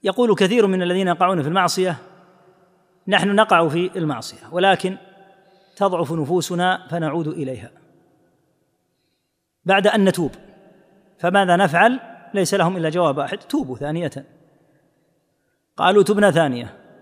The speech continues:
ثم ضعفنا فرجعنا مرة أخرى، توبوا ثالثة." إلى متى؟ إلى أن تلقى الله تعالى تائباً.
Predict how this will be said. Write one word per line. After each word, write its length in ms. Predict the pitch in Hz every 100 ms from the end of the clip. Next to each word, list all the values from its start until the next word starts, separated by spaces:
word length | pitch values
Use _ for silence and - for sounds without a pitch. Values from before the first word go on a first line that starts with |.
| _ _ _
ثم 200 | 160 170
ضعفنا 520 | 180 175 165 196 208 - - - - - _ _ _ _ _ _ _ _ _
فرجعنا 480 | - 165 180 185 180
مرة 240 | 170 170 147
أخرى، 460 | 160 151 113 139 - _ _ _ _ _ _ _
توبوا 340 | 185 185 190
ثالثة." 520 | 175 151 120 98 - _ - _ _ _ _ _ _ _ _ _ _ _ _ -
إلى 220 | 214 220
متى؟ 360 | 208 220 226 269 - - - - _ _ _ _ _ _ _ _ _ _ _ _ _ _ _ _ _ _ -
إلى 200 | 214 214
أن 80 | 190
تلقى 220 | 196 180
الله 220 | 180 170
تعالى 340 | 160 175 196 165
تائباً. 400 | - 170 120